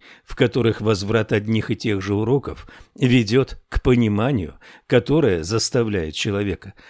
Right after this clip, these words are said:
почувствовать ярко новую волну понимания смысла бытия. Всё, что существенно, находится в глубинах и тайниках ваших сердец, и никто этого не сможет раскрыть в вас,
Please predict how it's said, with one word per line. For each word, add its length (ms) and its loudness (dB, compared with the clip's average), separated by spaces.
почувствовать 840 0
ярко 600 0
новую 560 4
волну 420 -2
понимания 580 2
смысла 640 -4
бытия. 580 -2
Всё, 300 4
что 240 0
существенно, 840 -2
находится 680 -4
в 140 -2
глубинах 600 2
и 60 0
тайниках 580 -2
ваших 400 0
сердец, 580 -4
и 160 6
никто 400 2
этого 420 -2
не 180 6
сможет 480 2
раскрыть 540 -2
в 80 -10
вас, 320 -8